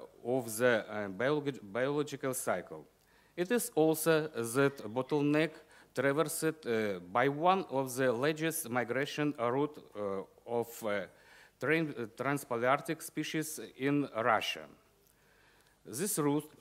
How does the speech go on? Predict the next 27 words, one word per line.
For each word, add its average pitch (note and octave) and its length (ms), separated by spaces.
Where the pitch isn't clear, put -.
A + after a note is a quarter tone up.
is D#3 200
a D#3+ 60
part F#3 340
on D#3+ 80
the C3+ 440
West E3+ 220
Siberian B2+ 640
East C3 400
African C#3 600
migratory, B2+ 720
uh, A2 300
range, C3 500
uh, F2+ 480
delimited, D3 720
uh, A2+ 100
previously A#2 760
on C3 160
the, A2+ 480
um, G2 260
basis D#3 420
of, C3 200
uh, G2+ 300
of C3 200
the, C3+ 160
uh, G#2+ 160
West D#3 400
Siberian, C#3 600